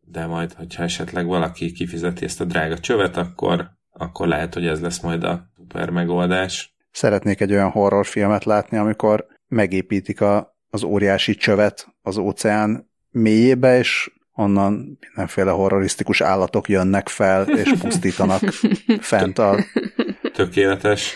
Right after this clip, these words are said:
Speaker 2: a, a, az állomáson.
Speaker 3: De hát
Speaker 2: A
Speaker 3: ki láthatna előre egy ilyesmit, ezt ugyanolyan nehéz megjósolni, mint
Speaker 2: Még
Speaker 3: azt,
Speaker 2: mielőtt
Speaker 3: hogy
Speaker 2: kiláthatna előre,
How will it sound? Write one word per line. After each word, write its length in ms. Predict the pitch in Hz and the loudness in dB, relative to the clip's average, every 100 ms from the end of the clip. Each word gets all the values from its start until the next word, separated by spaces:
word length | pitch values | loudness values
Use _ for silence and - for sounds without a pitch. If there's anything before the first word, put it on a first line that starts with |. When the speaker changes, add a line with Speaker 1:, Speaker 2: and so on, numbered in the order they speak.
| - | -8
Speaker 2:
a, 420 | 139 113 - 156 | -4 -4 -4 -4
a, 240 | 117 123 - - | -2 -2 -4 -4
az 140 | 117 | 0
állomáson. 880 | 123 107 104 104 104 - 120 120 - _ _ - _ - - - - 330 - 190 - _ 190 - _ - - - - - _ _ - _ _ - - - - - | 2 4 4 4 2 2 2 0 -4 _ _ -20 _ -20 -20 -12 -6 -6 -4 -6 -6 _ -12 -12 _ -20 -18 -16 -18 -20 _ _ -20 _ _ -20 -20 -20 -20 2
Speaker 3:
De 140 | - 196 | 6 8
hát 240 | 196 226 | 8 8
Speaker 2:
A 40 | 254 | 8
Speaker 3:
ki 120 | 247 | 8
láthatna 840 | 196 185 - 180 175 185 180 - _ _ | 8 4 4 6 8 8 6 2 _ _
előre 680 | 185 180 160 165 170 170 - _ | 4 6 8 8 4 0 -6 _
egy 480 | _ 180 175 - - _ _ | _ 6 6 4 -4 _ _
ilyesmit, 720 | 180 170 180 - 196 185 190 | 6 8 6 8 8 8 6
ezt 300 | - 180 - | 4 4 6
ugyanolyan 400 | 202 180 175 170 | 8 8 8 6
nehéz 360 | 165 165 175 175 | 6 8 8 8
megjósolni, 680 | 175 160 170 165 175 175 175 | 6 4 2 2 2 4 6
mint 240 | 180 175 | 6 6
Speaker 2:
Még 200 | 135 135 | 6 8
Speaker 3:
azt, 80 | 185 | 8
Speaker 2:
mielőtt 200 | 139 117 | 10 8
Speaker 3:
hogy 140 | 170 | 8
Speaker 2:
kiláthatna 580 | 143 110 107 113 107 113 | 6 6 4 2 2 4
előre, 500 | 104 104 107 117 135 | 4 6 6 6 2